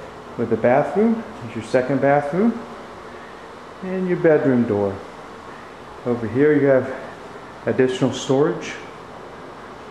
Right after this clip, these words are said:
right next to your open kitchen.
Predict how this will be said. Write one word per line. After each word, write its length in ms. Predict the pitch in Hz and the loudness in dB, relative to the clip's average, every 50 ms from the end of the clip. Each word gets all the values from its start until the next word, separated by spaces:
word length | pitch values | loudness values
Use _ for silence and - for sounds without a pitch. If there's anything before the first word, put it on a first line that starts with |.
| - - - - - - | -16 -16 -16 -16 -10 -4
right 220 | - 131 - - | -2 -2 -2 0
next 340 | 123 131 131 127 - - - | -2 -2 -2 -4 -6 -10 -6
to 80 | - 127 | -2 0
your 300 | 120 117 117 113 113 - - - - - - - - - - - - - - - - | 2 4 2 2 2 -2 -6 -12 -14 -14 -16 -16 -16 -16 -16 -16 -16 -16 -16 -2 2
open 320 | 135 143 143 147 135 120 - | 4 4 4 4 2 4 4
kitchen. 400 | 151 165 160 262 269 262 - | 4 4 6 4 2 2 0